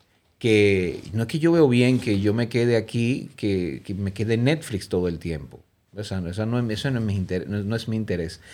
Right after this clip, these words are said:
Yo lo que creo es que nosotros debemos cambiar nuestro enfoque para nosotros mismos, pero también para abordar al otro. Eh, es como la política.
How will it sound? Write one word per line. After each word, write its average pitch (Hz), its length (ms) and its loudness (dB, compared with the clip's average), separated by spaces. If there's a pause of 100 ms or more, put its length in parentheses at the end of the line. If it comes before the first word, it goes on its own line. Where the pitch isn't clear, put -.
(280)
Yo 139 140 8
lo 247 100 6
que 160 100 -2
creo 98 360 2 (260)
es 113 140 -2
que 104 320 0 (480)
nosotros 143 500 2
debemos 107 260 2
cambiar 95 520 0
nuestro 135 300 -2
enfoque 92 500 -2 (1080)
para 120 220 4
nosotros 208 440 6
mismos, 151 580 2 (720)
pero 131 160 6
también 160 680 6 (400)
para 117 200 4
abordar 117 400 6
al 104 140 4
otro. 80 340 -2 (1160)
Eh, 101 360 0
es 123 180 2
como 156 400 8
la 165 160 8
política. 143 640 2